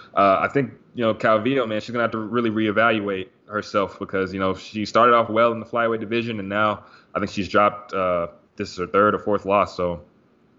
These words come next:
she's gonna have to reevaluate and, uh, and, and, uh, go back to the drawing board. But big win for Nina Nunes. And, uh, last thing on the prelims,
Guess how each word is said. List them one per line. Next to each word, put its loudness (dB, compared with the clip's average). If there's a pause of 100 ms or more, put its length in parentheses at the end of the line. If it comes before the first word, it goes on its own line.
(120)
she's -10
gonna 4
have 4
to -4
reevaluate 0
and, -16
uh, -6
and, -12
and, -8
uh, -2
go 2
back 4
to -10
the -8
drawing 0
board. -6
But -4 (320)
big 6
win 2
for -2
Nina -2
Nunes. -4
And, -6
uh, 2
last 2
thing -8
on -6
the -8
prelims, -6